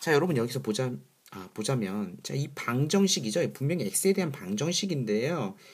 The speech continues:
이 방정식의 실근의 개수를 물어봤습니다. 일단 한번 풀어보겠습니다. 일단 여러분 이쪽 식을요. 방정식은 이쪽 식이 항상 X에 대한 식이니까 얘를 이제 함수식 에프엑스를 한번 둬보세요.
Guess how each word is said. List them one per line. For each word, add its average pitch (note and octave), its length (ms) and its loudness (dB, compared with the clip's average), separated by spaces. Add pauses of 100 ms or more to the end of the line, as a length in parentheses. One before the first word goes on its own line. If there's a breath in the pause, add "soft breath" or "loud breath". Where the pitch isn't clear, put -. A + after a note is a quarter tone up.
(200 loud breath)
이 C3 80 -6
방정식의 G3 800 4
실근의 A#3+ 400 2
개수를 F#3+ 240 2
물어봤습니다. G#2+ 460 -2
일단 B2 160 -6
한번 C3+ 180 0
풀어보겠습니다. C3+ 840 -2 (500 loud breath)
일단 - 200 0
여러분 C3+ 320 0
이쪽 E3 320 0
식을요. F#3 680 4 (600 soft breath)
방정식은 F#3 560 2
이쪽 C3 240 -2
식이 - 160 0
항상 F3+ 240 0
X에 A2+ 460 2
대한 G#3 160 4
식이니까 E3 760 0
얘를 C3+ 200 -2
이제 B2+ 220 -6
함수식 B3 460 -2
에프엑스를 G#3+ 500 4
한번 C#3+ 240 0
둬보세요. G2 680 -6